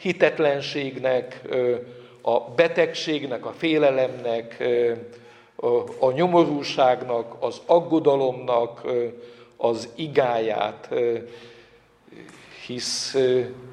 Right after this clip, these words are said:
Jézus, amikor, ö, Lukács négyben olvassuk,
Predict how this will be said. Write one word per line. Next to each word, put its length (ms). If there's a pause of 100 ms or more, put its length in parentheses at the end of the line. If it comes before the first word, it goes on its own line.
(340)
Jézus, 380
amikor, 640
ö, 260 (500)
Lukács 460
négyben 360
olvassuk, 800